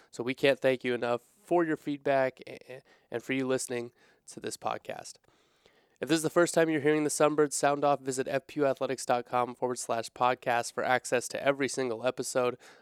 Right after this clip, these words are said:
Uh, it's a brief library right now, but, but it'll continue to grow as weeks roll on. The Sunbird Sound Off can be found on Apple Podcasts,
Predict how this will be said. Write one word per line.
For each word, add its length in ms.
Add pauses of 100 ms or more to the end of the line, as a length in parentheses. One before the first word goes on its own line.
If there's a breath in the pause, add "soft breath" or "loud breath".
Uh, 60
it's 180
a 60
brief 300
library 420
right 200
now, 200
but, 200 (280 soft breath)
but 120
it'll 160
continue 440
to 100
grow 380 (280 soft breath)
as 200
weeks 340
roll 220
on. 300 (920 soft breath)
The 80
Sunbird 360
Sound 200
Off 160
can 140
be 80
found 240
on 120
Apple 280
Podcasts, 800